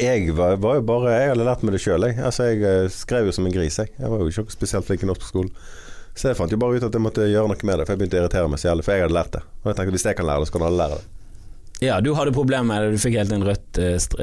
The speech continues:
Speaker 2: rød strek under svar, og så var det en eller annen som forklarte det til deg på en sånn måte at du forstod det.
Speaker 1: Nei, det var en fyr som irrit-,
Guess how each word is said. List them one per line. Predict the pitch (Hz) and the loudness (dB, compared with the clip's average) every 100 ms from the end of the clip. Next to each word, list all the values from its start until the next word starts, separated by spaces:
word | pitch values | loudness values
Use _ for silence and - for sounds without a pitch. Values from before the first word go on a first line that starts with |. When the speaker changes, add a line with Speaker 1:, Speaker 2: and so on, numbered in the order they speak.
| 90 | -2
Speaker 2:
rød | 95 107 | 0 0
strek | - 98 | 0 0
under | 90 87 95 95 | 0 0 -2 -2
svar, | 117 101 | 0 2
og | 90 | 2
så | 127 | 2
var | 135 113 | 2 2
det | 95 | 2
en | |
eller | 117 104 | 0 0
annen | 104 | 0
som | 113 | -2
forklarte | - 110 101 90 | 0 0 0 -2
det | 80 | 0
til | 85 | 0
deg | 82 87 | 0 0
på | 80 | -2
en | 82 85 | -2 -2
sånn | 101 87 | 0 0
måte | 80 101 | 0 0
at | 87 | -2
du | |
forstod | 82 87 107 87 | -2 -2 0 0
det. | 85 - | -2 -2
Speaker 1:
Nei, | 135 143 | -2 0
det | 143 | 2
var | |
en | 127 | 0
fyr | 135 123 | 0 0
som | - 101 101 | 0 2 2
irrit-, | 104 98 - | 2 0 -2